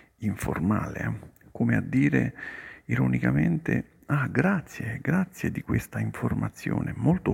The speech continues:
utile, grazie." In realtà, mm, non è per niente utile, eh? <laughs> Sapete che, eh, non si può imparare una lingua senza parlarla?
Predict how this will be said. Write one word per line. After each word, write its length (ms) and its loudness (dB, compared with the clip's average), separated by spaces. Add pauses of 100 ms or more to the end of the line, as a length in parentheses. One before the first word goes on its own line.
utile, 600 -8
grazie." 600 -6 (640)
In 120 -12
realtà, 640 -2
mm, 340 -10
non 160 0
è 60 0
per 200 2
niente 360 4
utile, 540 -4 (420)
eh? 120 0 (680)
<laughs> 720 -10
Sapete 460 2
che, 320 0 (160)
eh, 300 0
non 320 4
si 160 -8
può 420 0
imparare 1000 0 (160)
una 220 0
lingua 600 0 (460)
senza 340 -4
parlarla? 720 2